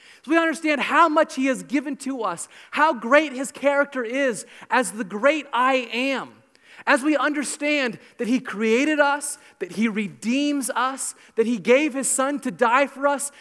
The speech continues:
that he gives us the Holy Spirit, that he's the all-powerful, all-loving God, that he sees us as we are, and yet he still lives. As we understand those things, we recognize, "Oh, I got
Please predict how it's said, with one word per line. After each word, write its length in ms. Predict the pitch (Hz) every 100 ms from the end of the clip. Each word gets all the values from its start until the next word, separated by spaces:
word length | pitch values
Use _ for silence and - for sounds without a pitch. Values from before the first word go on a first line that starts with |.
| -
that 100 | 220
he 60 | 233
gives 260 | 214 277
us 140 | 294 -
the 140 | 262
Holy 260 | 226 277 254
Spirit, 520 | - - 262 277 269 - -
that 100 | 240
he's 140 | 262 202
the 160 | 233
all-powerful, 840 | - 262 302 311 269 285 285 277 277
all-loving 720 | 247 226 262 240 254 254 208
God, 320 | 262 254 240
that 100 | 226
he 40 |
sees 360 | 214 - 285 226
us 160 | 277 -
as 260 | 214 277 214
we 140 | 262
are, 340 | 233 254 277 269 - -
and 180 | 208 185
yet 220 | 254 311
he 100 | 277
still 340 | - - 285
lives. 440 | 240 240 277 285 - - -
As 160 | 220
we 160 | 220 349
understand 640 | 311 311 277 302 285 262
those 220 | 262 269 -
things, 340 | 269 269 196
we 120 | 214
recognize, 960 | 190 185 240 262 214 196 196 160 143 - -
"Oh, 280 | 269 269 147 _ _ _ _ -
I 100 | 202
got 220 | 208